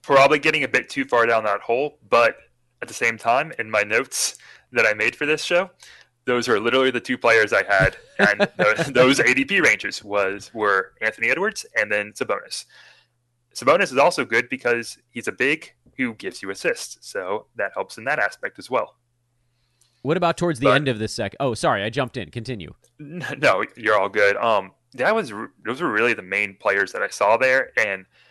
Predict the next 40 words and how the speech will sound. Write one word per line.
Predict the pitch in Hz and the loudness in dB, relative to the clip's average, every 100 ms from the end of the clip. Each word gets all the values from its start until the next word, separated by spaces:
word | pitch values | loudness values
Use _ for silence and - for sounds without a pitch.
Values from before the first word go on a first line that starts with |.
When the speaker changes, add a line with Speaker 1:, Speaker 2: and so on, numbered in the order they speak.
| _ _ _ - | _ _ _ -6
Speaker 1:
at | 123 | -2
the | 139 | -2
end | 156 | -2
of | |
the | 123 | -2
day, | 101 104 101 98 | 2 4 4 2
um, | 92 92 90 _ _ 131 | -2 -8 -10 _ _ 0
as | |
I | 135 | 0
said | 131 110 | 0 2
earlier | 113 104 98 | 2 2 -2
too, | - 131 104 - | -2 -4 -4 -6
if | 110 | -4
you | 151 | 0
had | 175 160 120 | 2 2 0
Luka | 139 175 156 | -2 2 2
and | 107 - | 0 -8
you're | 107 113 | -8 -6
saying, | 131 107 | -6 -6
"Oh, | 139 147 90 | -4 -4 -2
there's | 139 147 | -4 -4
no | 117 123 | -6 -2
one | 113 | -2
who's, | 120 113 104 - _ _ _ _ _ | -4 -10 -10 -16 _ _ _ _ _
who's, | 123 107 - - _ _ _ _ - - | -20 -14 -14 -14 _ _ _ _ -14 -4
you | 117 | 0
know, | 101 92 | 2 2
at | 107 - | -2 -2
the, | 120 101 - _ - | -6 -6 -10 _ -16
these | 117 113 - | -12 -12 -10
default | 120 123 135 107 | -6 2 4 4
rankings | 113 156 113 104 | 0 -2 -10 -4
that | 107 | -2
it's | 104 - | -2 -4
bad | 101 139 | 0 0
at | - | -2
free | 127 170 | -6 -4
throws, | 110 98 101 | -2 -2 -2
let | 131 | -4
me | 165 | -4